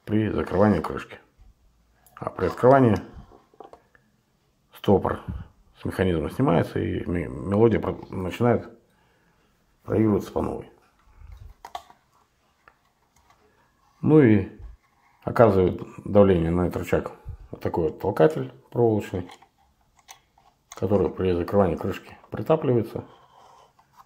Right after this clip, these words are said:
и опускает вот это плечо рычага вниз, соответственно, второе плечо поднимается вверх. Вот сейчас я постараюсь показать. Здесь вот есть такой вот механизм,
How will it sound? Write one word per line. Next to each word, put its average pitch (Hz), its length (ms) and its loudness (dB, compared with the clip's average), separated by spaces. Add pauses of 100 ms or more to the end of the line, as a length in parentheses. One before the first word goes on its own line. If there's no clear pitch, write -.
(140)
и 131 440 -4 (600)
опускает - 640 2 (920)
вот 92 140 -6
это 90 160 -4
плечо 92 300 -2
рычага 87 400 -2
вниз, 147 240 2 (720)
соответственно, 92 460 -4
второе 120 280 2
плечо 104 300 -8
поднимается 82 600 -8
вверх. - 240 -14 (2750)
Вот - 80 -8
сейчас 104 160 -4
я 95 80 -2
постараюсь - 400 2
показать. 92 460 2 (160)
Здесь 92 240 -6
вот - 160 -8
есть - 200 -6 (260)
такой - 240 -6
вот - 100 -10
механизм, 151 580 0